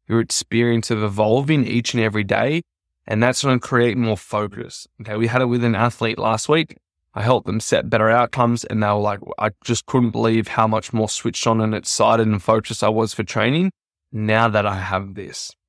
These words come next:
All right, so tangibility matters. Stop being vague, get really, really specific because it will give you, it will work wonders for your mind and, um, the simplicity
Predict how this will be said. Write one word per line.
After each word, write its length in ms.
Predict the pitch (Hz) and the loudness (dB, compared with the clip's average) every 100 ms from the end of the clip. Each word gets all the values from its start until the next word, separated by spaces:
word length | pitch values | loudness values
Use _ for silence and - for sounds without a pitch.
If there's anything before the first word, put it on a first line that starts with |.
| - | -10
All 60 | |
right, 200 | 101 104 | -6 -4
so 140 | - 107 | -6 -8
tangibility 720 | - 127 120 110 120 117 117 | 0 2 2 2 2 4 2
matters. 560 | 107 107 107 104 - - _ _ _ - | 2 2 2 0 -4 -12 _ _ _ -12
Stop 300 | - 120 120 | -2 0 2
being 260 | 123 123 | 2 2
vague, 380 | 113 107 107 98 | 2 2 2 0
get 160 | 104 - | -4 -2
really, 320 | 113 127 131 | 2 4 4
really 320 | 135 127 117 | 4 2 2
specific 720 | - - 120 - 123 165 - | -4 -6 -6 -4 -2 -2 -4
because 300 | 120 - 110 | -6 -4 -2
it 60 | 113 | -2
will 180 | 92 107 | -4 -4
give 280 | 117 107 | -4 -4
you, 120 | 107 110 | -4 -6
it 100 | - | 0
will 240 | 120 117 | 0 4
work 260 | 117 113 - | 2 2 0
wonders 400 | 110 113 113 - | 2 2 2 -2
for 140 | - | -2
your 140 | 107 | -2
mind 520 | 101 104 123 156 156 - _ _ _ _ | 0 2 2 2 -2 -6 _ _ _ _
and, 320 | - 104 101 104 | -4 -2 2 4
um, 380 | 98 98 98 - | 4 2 -2 -8
the 120 | - 107 | -6 -2
simplicity 840 | 117 104 - 104 - 104 104 | -2 -2 -2 -2 -4 -6 -6